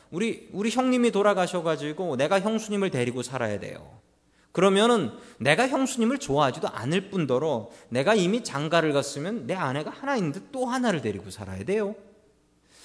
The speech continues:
그뿐 아니라 그냥 데리고 살 뿐만 아니라 내 재-, 만약에 내가 죽고 나면 내 재산 반이 글로 가요.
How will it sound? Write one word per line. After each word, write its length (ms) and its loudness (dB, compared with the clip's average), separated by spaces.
그뿐 360 0
아니라 520 2
그냥 280 2
데리고 360 2
살 320 -2
뿐만 340 0
아니라 240 -2
내 220 0
재-, 180 -8
만약에 800 -2
내가 260 2
죽고 280 -8
나면 240 -2
내 100 -2
재산 400 -6
반이 600 0
글로 340 -2
가요. 400 0